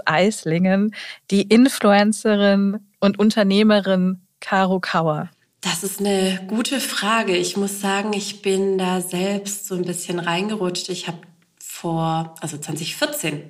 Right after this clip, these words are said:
Speaker 2: ging's los. Ich hab meinen Instagram-Account gestartet als private Person, als Carolina Kauer, so kann man das, glaub ich, ganz gut sagen. Damals aber noch nicht verheiratet. Ähm,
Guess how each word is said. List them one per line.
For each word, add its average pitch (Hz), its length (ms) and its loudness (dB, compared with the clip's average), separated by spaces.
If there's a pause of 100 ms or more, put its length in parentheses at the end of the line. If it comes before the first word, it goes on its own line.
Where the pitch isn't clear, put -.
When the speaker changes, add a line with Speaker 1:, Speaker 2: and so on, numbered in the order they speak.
(140)
Speaker 2:
ging's 180 320 -2
los. 202 300 -4
Ich 175 180 -6
hab 165 340 -8
meinen 165 160 -2
Instagram-Account 190 1000 -4
gestartet 175 580 -6
als - 300 -8
private 185 500 -2
Person, 226 400 -6
als 214 160 -4
Carolina 208 640 0
Kauer, 220 420 -4
so 220 120 -6
kann 202 160 -4
man 208 100 -4
das, 202 140 -8
glaub 202 140 -6
ich, 202 140 -10
ganz 202 240 -8
gut 180 220 -8
sagen. 208 380 0 (420)
Damals 226 240 2
aber 214 160 2
noch 202 160 0
nicht 202 220 -2
verheiratet. 226 680 -2 (560)
Ähm, 202 460 2